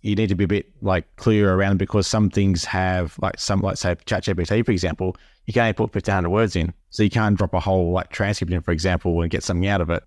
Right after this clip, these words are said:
But then what we did find, we still need that, uh, the human to actually come in there and go pull out, say, like, the, the quotes, for example,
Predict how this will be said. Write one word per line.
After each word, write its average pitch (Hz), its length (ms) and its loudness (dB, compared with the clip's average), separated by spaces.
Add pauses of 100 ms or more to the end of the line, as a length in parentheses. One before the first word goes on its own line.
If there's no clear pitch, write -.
But 101 80 -2
then 120 120 4
what 113 100 2
we 104 60 0
did 120 180 0
find, 101 540 0
we 98 100 -2
still 117 240 4
need 98 280 2
that, 95 320 -2 (180)
uh, 90 100 0
the 87 140 2
human 101 360 2
to 107 100 0
actually 95 200 -4
come 98 200 0
in 98 80 2
there 101 200 2
and 95 140 0 (220)
go 95 280 0 (200)
pull 107 260 4
out, 92 240 -2
say, 101 220 2
like, 92 280 0
the, 95 280 0
the 113 80 -2
quotes, - 320 0
for 113 100 -2
example, 95 560 0